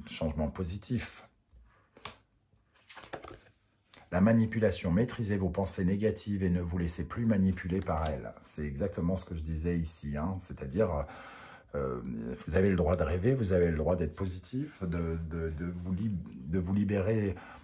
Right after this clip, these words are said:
émotionnellement de certaines choses pour, euh, justement avoir envie de croire, être plus positif, être dans l'amour, croire en l'amour.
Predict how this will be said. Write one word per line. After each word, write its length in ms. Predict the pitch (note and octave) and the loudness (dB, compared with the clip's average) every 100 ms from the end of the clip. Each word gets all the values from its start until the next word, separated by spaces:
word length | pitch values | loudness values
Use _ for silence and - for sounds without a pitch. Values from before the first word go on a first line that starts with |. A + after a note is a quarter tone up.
| - | -4
émotionnellement 680 | G2+ G#2 G2 G2+ F#2+ G2+ G#2 | 2 2 2 2 4 4 2
de 60 | G#2+ | 0
certaines 440 | G2 - G2 F2 | -2 -2 -2 0
choses 360 | - C3 D3 F2 | -2 -2 -2 -4
pour, 380 | - F2+ E2+ | -6 -4 0
euh, 80 | E2+ | 0
justement 680 | E2 F2+ - E2+ G#2+ A#2+ F2+ - - - - | -2 -6 -2 0 4 4 2 -4 -18 -20 -6
avoir 320 | E2 E2+ E2 | -2 0 2
envie 220 | F#2+ F2+ | 0 0
de 100 | G#2 | -2
croire, 560 | F2+ - E2 E2+ E2 D#2 | -2 -2 0 2 2 0
être 240 | F2+ E2+ | 0 -4
plus 180 | D#2 E2 | -4 -4
positif, 680 | F#2+ F2+ F#2+ - E2+ D#2+ - | -4 -4 -6 -4 -2 -2 -4
être 260 | F#2+ - F2+ | -4 -2 -2
dans 160 | F2 | 0
l'amour, 580 | F2 F#2+ F#2 D#2+ D#2+ E2 - - - | 2 4 4 4 0 -2 -6 -18 -14
croire 420 | - A2 A2 F#2 G#2 | 0 4 4 4 0
en 40 | |
l'amour. 540 | G2 F#2 E2+ E2+ D#2+ | 0 2 4 2 0